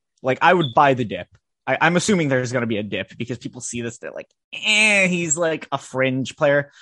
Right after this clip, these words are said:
No, he's very talented. He's only twenty-four. He's on a team that doesn't really have that much talent. Like, they're fine. Like, they're, you know, obviously they're hitting well, like I said, but it's not like Jorge Soler is gonna be there forever. Uh, Birdie, I think, is a free agent soon. Or, no, he has a ton of options, actually. Oh my God, John Birdie.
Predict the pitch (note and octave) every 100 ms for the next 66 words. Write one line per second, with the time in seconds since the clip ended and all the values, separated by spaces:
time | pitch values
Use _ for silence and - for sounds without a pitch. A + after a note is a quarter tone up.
0 | - E3+ E3 C3+ B2 E3 E3 D3 C3+ C#3
1 | B2 B2+ B2+ - A#2+ A#2 A#2+ A#2 A#2 A#2+
2 | A#2+ A#2 - A2 A2 G#2+ G#2+ G#2 G#2+ F#2+
3 | G2+ G2 G2+ - F#2+ G#2 A2+ - D3 G3
4 | - A2+ D2 G2+ A#2 C#3 - - - -
5 | C3+ D3+ D#3 C#3 C#3+ C3+ B2 A#2+ A#2 A2
6 | A2 - G#2+ G#2+ G#2 F#2+ B2 G#2 G2+ _
7 | - C3 B2+ G#2 G2+ G2 G#2+ G2+ G2+ G#2
8 | F#2+ E2+ G#2 G#2+ G#2 - - - _ A2
9 | G2+ G#2+ A#2 A2+ A2+ A2 G#2 - A2+ A2+
10 | G#2 - A#2 A#2 A#2+ A#2+ A#2+ A2 - -
11 | A#2+ A#2 A#2+ A#2+ _ - G2 - D#3+ A2
12 | D3+ B2+ - - C3 G#2+ A#2 - - -
13 | - - C#3 B2+ - F2+ A#1 - A#2 G2+
14 | G2+ F#2+